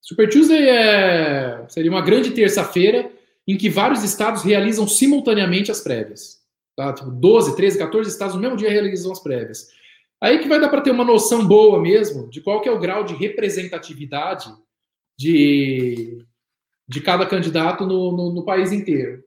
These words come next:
Ó, esse ano, nas eleições de dois mil e vinte, a, a Super Tuesday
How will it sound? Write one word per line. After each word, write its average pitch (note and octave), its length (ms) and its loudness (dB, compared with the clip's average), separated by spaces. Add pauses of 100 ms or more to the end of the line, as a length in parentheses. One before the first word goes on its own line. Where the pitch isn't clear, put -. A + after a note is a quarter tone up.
Ó, D3 300 -6
esse F#3+ 320 0
ano, G3 320 -4 (1000)
nas D#3 200 -2
eleições E3 300 0
de C#3+ 60 -4
dois D3 140 -2
mil D#3 120 -2
e - 20 -2
vinte, G#3 560 -6
a, B2+ 880 -4 (2000)
a C3+ 880 -2 (1000)
Super G#3 440 2
Tuesday E3 560 2